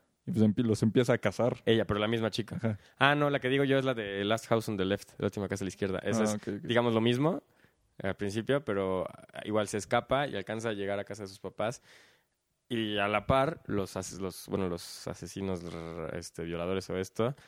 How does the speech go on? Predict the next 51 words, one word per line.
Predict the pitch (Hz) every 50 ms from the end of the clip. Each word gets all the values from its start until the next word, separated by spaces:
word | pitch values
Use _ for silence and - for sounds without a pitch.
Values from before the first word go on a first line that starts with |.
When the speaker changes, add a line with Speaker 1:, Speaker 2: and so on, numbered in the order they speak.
| _ _ _ _
Speaker 2:
ya | - 107
habían | 110 113 113 113 110
llegado | 110 107 110 113
a | 113 110
la | 101
casa | - 107 104 117
de | 107
los | 101 98
papás | - - - 110 101
pidiendo | - 110 107 104 107 107
asilo | 110 104 - 127 123 113 113 117 123 135 131
y | 110 98 95
los | 90 90 85
pap-, | 90 87 90 90
los | 87 87 85
papás | - 85 87 92
no | 95
tenían | 90 95 95 98 98 95
ni | 92 92
idea | 90 92 95 104 110
y | 104 90 87
se | 82 - 90
hospedan | 82 - - 92 95 92
en | 90
la | 87 85
casa | - 98 95 90
de | 90
huéspedes. | 92 98 101 - - 92 87 85
Entonces | - - - 101 95
después | 92 - 104 101
se | 110
encuentran | 101 101 104 98 104 95
a | 90 90
su | 98
hija | 98 98 107 95
así | 95 - 101 107
y | 117
se | 110
enteran | 101 87 87 98 98 98
que | 87 90
fueron | - 98 95 92 92
ellos | 92 95 107 131 135 - -
y | - - _ _ _ _ _ _ - - _ _
Venganza, | 147 - 107 104 95 104 127 151 - 123
Speaker 1:
Ah, | 90 85
ok. | 85 -
Speaker 2:
papá. | - 82 - - - - - -
<laughs> | - 117 - 120 107 - 110 -
Speaker 1:
Ah, | 151 170 175 180
¿sabes? | 180 - 202 190 190 - - -
Ah, | -